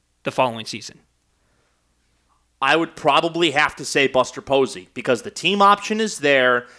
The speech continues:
Speaker 2: and I think that there are questions in regards to catcher moving forward. And once again, the great radio producer you are, leading into my next question.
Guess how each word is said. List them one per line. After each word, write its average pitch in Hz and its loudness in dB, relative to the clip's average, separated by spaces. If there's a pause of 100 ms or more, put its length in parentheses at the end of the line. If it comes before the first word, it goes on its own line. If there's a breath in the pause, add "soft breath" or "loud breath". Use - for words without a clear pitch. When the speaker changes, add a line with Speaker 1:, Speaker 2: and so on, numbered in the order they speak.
(160 loud breath)
Speaker 2:
and 143 -2
I 120 2
think 160 -6
that 156 -8
there 147 2
are 104 -2
questions 139 -4
in 139 -6
regards 135 -2
to 131 -12
catcher 151 -6
moving 127 -6
forward. 151 4 (260 soft breath)
And 135 -4
once 147 2
again, 143 2 (120)
the 151 -4
great 151 4
radio 147 4
producer 147 -2
you 139 2
are, 127 6 (180)
leading 113 -4
into 123 -2
my 202 2
next 262 -2
question. - -2